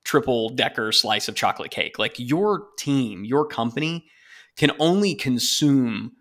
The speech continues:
so much of the type of work that you bring to it. So I wouldn't feel like,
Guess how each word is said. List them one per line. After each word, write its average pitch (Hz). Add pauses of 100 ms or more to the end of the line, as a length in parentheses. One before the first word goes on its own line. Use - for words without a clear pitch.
(100)
so 151
much 131
of 113
the 110
type 110
of 107
work 113
that 113
you 117
bring 110
to -
it. - (320)
So -
I 120
wouldn't 233
feel 208
like, 95